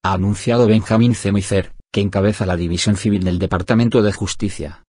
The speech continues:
Desde mil novecientos noventa y tres y hasta la actualidad,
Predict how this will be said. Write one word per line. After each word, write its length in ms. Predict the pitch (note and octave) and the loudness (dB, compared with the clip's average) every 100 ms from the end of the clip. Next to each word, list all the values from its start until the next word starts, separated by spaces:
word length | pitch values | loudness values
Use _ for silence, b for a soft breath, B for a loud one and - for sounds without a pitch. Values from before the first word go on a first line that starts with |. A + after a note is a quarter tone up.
| _ _ _ | _ _ _
Desde 260 | - A2+ A#2 | -2 0 4
mil 200 | A#2+ E3 | 4 6
novecientos 500 | E3 B2 A2+ G#2 G#2 | 6 4 0 -2 -2
noventa 400 | G2 G2+ G2 G2 | 0 0 0 0
y 80 | F#2+ | 0
tres 260 | G#2+ A#2 | 0 0
y 60 | A#2+ | 0
hasta 280 | A#2 - A2 | 0 0 0
la 120 | F#2+ | 0
actualidad, 500 | F#2 A2 G2+ A2 C#3 | 0 0 2 2 0